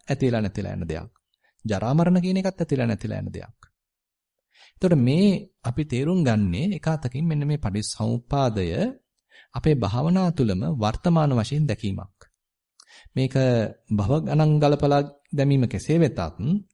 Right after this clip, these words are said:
අපි උත්සාහත් විය යුතුයි මේ පටිච්චසමුප්පාද ස්වභාවයන්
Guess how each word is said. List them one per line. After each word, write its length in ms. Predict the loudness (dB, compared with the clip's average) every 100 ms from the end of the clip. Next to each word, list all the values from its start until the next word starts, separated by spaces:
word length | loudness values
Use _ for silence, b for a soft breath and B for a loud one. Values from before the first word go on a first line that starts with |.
| _ b b
අපි 160 | -4 -2
උත්සාහත් 460 | -2 -2 0 0
විය 140 | -2 -2
යුතුයි 280 | 0 0 0
මේ 360 | 2 4 4 2 0
පටිච්චසමුප්පාද 840 | -4 -4 -4 -4 -4 -4 -2 -2 0 -2 -6
ස්වභාවයන් 720 | -10 -6 -4 -2 0 0 -4